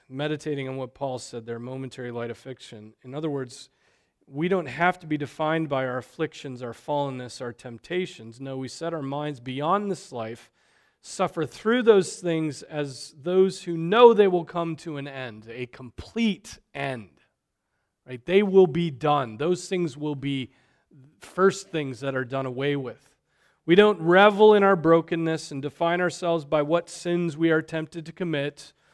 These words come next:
or even by being victims of God's providential unkindness. No, we set our minds on the scene in heaven where the first things have passed away and will never, ever, ever be again.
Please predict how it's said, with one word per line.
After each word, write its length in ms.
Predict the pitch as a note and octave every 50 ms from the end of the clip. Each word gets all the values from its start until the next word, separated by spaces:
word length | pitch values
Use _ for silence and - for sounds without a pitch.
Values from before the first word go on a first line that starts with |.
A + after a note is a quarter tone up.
| _ _ _
or 200 | - D#3 E3 F#3+
even 460 | G#3 G#3 A#3 A#3+ G3 A3+ G#3 G3+ G3+
by 340 | G3 E3 F3 F3 E3 E3+ E3+
being 340 | D3+ D#3+ F3 F3 F3 F3 E3
victims 640 | C3 C3 F#3 G3 G3 _ - G#3 G3 F#3 D3 D#3
of 120 | E3+ D3 C3
God's 400 | F3 E3+ E3 E3+ E3+ D#3+ - -
providential 1000 | - - - E3 E3 E3+ E3+ E3+ E3+ E3 D#3+ D#3 - E3+ D#3+ D#3 D3 C#3+ D3+ - _ _ _ _ _ _ _ _ _ -
unkindness. 1120 | F#3 F#3 F#3 F3+ F3 C#3 - E3 E3+ E3+ E3+ E3 D3+ B2 A2 G#2+ - - - - - - _ _ _ _ _ _ _ _
No, 220 | D#3 D#3 E3 E3+
we 160 | E3 E3+ F3+ D#3
set 260 | - - G#3+ A3 A#3+
our 140 | B3 A#3+ A3+
minds 480 | G3+ F#3 F#3 F#3+ F#3+ F#3+ F#3 C#3 -
on 240 | - F#3 E3 D#3 D#3+
the 100 | D#3 D3
scene 460 | - - - A#3 B3+ C4 B3+ B3 A3+
in 100 | G3 E3
heaven 480 | D3+ C#3 D#3+ A#3+ B3+ F#3+ F3 E3+ E3 E3+
where 140 | E3+ E3 D#3+
the 80 | D#3+
first 420 | - - - A3 A3+ G#3+ - - -
things 220 | G#3 F#3+ F#3 D#3
have 160 | F3 D#3 -
passed 360 | - E3 E3+ D#3+ D3 - -
away 420 | F3+ F3 D#3+ C#3 C3 C#3 D3 E3 - F3+
and 180 | D#3+ D#3 D#3+
will 140 | E3 E3 E3
never, 460 | D#3+ E3+ G3 G#3+ G#3 F#3+ G#3 G#3 G#3 -
ever, 460 | A3+ C4 C4 G#3 F#3 E3 B2+ A#2+ - - _ _ _ _ _ _
ever 400 | A#3+ C#4+ C#4+ A#3 G#3 G#3+ G3 E3+
be 280 | D#3 C3+ D#3+ E3 E3 D#3
again. 380 | D3 B2+ C#3 C#3+ C3+ A2 F#2